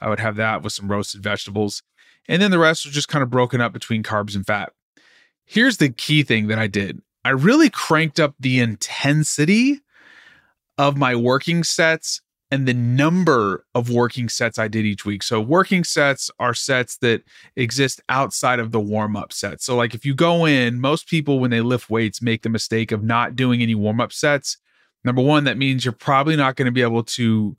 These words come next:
reach a high enough intensity to actually put on muscle or really maintain muscle over the long run. Also, you're gonna open the window for injuries. So if you ever use the aim seven app, we always have two work warm-up sets before the working sets.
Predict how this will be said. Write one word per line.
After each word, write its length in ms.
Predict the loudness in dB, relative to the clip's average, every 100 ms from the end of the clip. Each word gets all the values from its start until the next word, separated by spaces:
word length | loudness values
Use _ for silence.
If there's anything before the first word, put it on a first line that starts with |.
| -14 -20 _
reach 280 | 0 0 2
a 60 | 0
high 240 | 0 0
enough 280 | 2 0 -2
intensity 1000 | -6 -4 -2 -2 -2 -2 0 2 0 -2 _ _ _ _ -4
to 120 | 0
actually 300 | 0 0 -4
put 240 | -2 0 2
on 220 | 2 0
muscle 320 | -2 -2 0
or 200 | 2 2
really 260 | 2 0 0
maintain 560 | 0 -2 -2 -2 0
muscle 300 | -2 -2 -2
over 140 | -4 -2
the 80 |
long 280 | -2 0 0
run. 180 | 0 0
Also, 280 | -2 -2 0
you're 80 | 0
gonna 240 | 0 0 -2
open 300 | 0 0 0
the 100 | 0
window 640 | -2 -4 -2 2 2 0
for 220 | -4 -8 -2
injuries. 600 | -2 0 -4 -6 -8 -12 _ _ _ _ -6
So 540 | 0 2 4 2 -2 _ -6
if 160 | 0
you 80 | 0
ever 100 | 2
use 240 | 2 2
the 160 | 0 -2
aim 180 | 0 0
seven 280 | -2 -2 0
app, 340 | 0 0 -2 _ _ _ _
we 120 | 0
always 240 | 2 2 0
have 200 | -2 -2
two 200 | -2 0
work 360 | 2 2 0 -4
warm-up 400 | -2 2 2 0
sets 300 | -2 -2 -2
before 280 | -6 -2 0
the 80 | 2
working 380 | 0 -2 -4
sets. 460 | -6 -8 -8 -10 -12